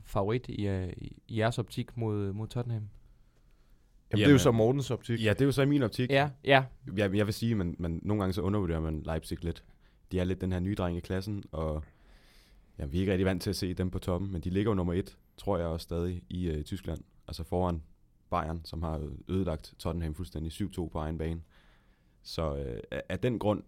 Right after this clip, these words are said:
Speaker 3: der må jeg sige, at, øh, at jeg ser Tottenham få en, to svære kampe i hvert fald, i det mindste. Jeg ved ikke, om, øh, om Leipzig er stærk nok til at slå dem ud, men jeg håber.
Speaker 1: Og Mark?
Speaker 2: Jamen, jeg synes også, jeg synes, de er,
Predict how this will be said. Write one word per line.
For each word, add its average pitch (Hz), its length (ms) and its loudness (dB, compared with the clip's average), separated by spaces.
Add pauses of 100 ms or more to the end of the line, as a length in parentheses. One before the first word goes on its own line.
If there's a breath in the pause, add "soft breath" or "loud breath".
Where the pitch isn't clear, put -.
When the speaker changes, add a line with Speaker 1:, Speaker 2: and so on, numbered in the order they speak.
Speaker 3:
der 101 60 -2
må 98 100 0
jeg 85 100 0
sige, 90 220 -4
at, - 160 -8
øh, 76 200 -4 (340)
at 82 100 -6
jeg 87 100 -2
ser 101 200 0
Tottenham 98 400 -2
få 92 80 -4
en, 87 200 -4 (240)
to 101 180 -4
svære 82 220 -2
kampe 82 260 -2
i - 20 -4
hvert 78 160 -4
fald, 82 180 -8 (320)
i 90 40 -4
det 82 80 -2
mindste. 80 300 -6 (120)
Jeg 90 80 0
ved 98 80 4
ikke, 107 120 4
om, 90 120 0
øh, 76 260 -2 (500 soft breath)
om 80 160 -4
Leipzig 82 320 -2
er 78 100 0
stærk 87 240 -2
nok 82 160 -2
til - 80 -8
at 82 40 -6
slå 82 120 -4
dem 82 80 -2
ud, 87 100 -2 (140)
men 76 320 -6 (320)
jeg 82 80 0
håber. 101 220 2 (840 soft breath)
Speaker 1:
Og - 140 -2
Mark? 123 380 4
Speaker 2:
Jamen, 117 220 8
jeg 135 120 10
synes 131 200 6
også, 123 200 4
jeg 120 120 6
synes, 123 200 2
de 117 240 6
er, 90 600 6